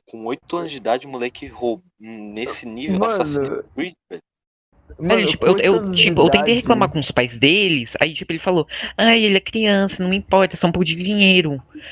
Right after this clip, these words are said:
Speaker 3: Tipo, velho,
Speaker 1: Sim,
Speaker 3: aquilo ali
Speaker 1: dá o
Speaker 3: ia das
Speaker 1: dinheiro.
Speaker 3: contas e tal.
Speaker 1: Não, mil e quinhentos reais, mano, mil e quinhentos reais é mais que um salário
Speaker 3: É meu
Speaker 1: mínimo,
Speaker 3: salário,
Speaker 1: velho.
Speaker 3: mano.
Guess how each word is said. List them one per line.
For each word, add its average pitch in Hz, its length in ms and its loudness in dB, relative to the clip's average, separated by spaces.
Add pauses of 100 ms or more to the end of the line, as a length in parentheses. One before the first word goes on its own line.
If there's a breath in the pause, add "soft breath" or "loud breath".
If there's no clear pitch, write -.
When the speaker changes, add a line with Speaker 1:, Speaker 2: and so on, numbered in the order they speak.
Speaker 3:
Tipo, - 320 -2
velho, 180 320 2
Speaker 1:
Sim, - 60 -8
Speaker 3:
aquilo 160 180 -2
ali 160 160 4
Speaker 1:
dá 123 80 10
o 147 80 6
Speaker 3:
ia 160 80 0
das 165 180 0
Speaker 1:
dinheiro. 143 220 -8
Speaker 3:
contas 175 380 4
e - 40 -18
tal. 165 460 0 (1120)
Speaker 1:
Não, 233 200 0
mil 117 300 -10
e 165 60 -12
quinhentos - 400 -8
reais, 123 280 -4
mano, 127 280 -8
mil 92 160 -16
e - 40 -20
quinhentos - 300 -16
reais 101 260 -6
é 120 60 -4
mais 92 320 -8
que - 120 -20
um 120 40 -20
salário 151 400 0
Speaker 3:
É - 20 -2
meu 175 140 0
Speaker 1:
mínimo, 160 160 -8
Speaker 3:
salário, 190 480 4
Speaker 1:
velho. 196 60 -6
Speaker 3:
mano. 131 480 -6